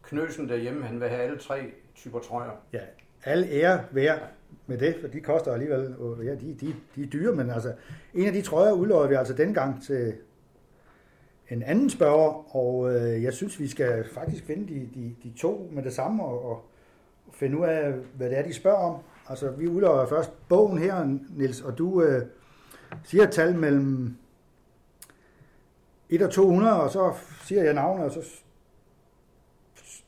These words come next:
Speaker 2: fortæller jeg også, hvad det er, at vedkommende spørger om.
Speaker 1: Hundrede syvoghalvfjerds.
Speaker 2: Hundrede syvoghalvfjerds. Det viser sig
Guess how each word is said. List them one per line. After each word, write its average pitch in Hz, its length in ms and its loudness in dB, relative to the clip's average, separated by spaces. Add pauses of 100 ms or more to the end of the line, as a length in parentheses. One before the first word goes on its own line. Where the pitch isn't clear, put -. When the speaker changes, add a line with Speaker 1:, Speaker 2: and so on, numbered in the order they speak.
(140)
Speaker 2:
fortæller 156 260 2
jeg 127 60 2
også, 151 140 -4
hvad 123 100 0
det 139 80 2
er, 135 60 -6
at 120 300 -6
vedkommende 127 340 -6
spørger 190 200 2
om. - 80 -6 (400)
Speaker 1:
Hundrede 190 340 0
syvoghalvfjerds. 135 800 -4 (680)
Speaker 2:
Hundrede 208 260 6
syvoghalvfjerds. 180 960 2 (2250)
Det 190 180 10
viser 202 240 4
sig 170 120 4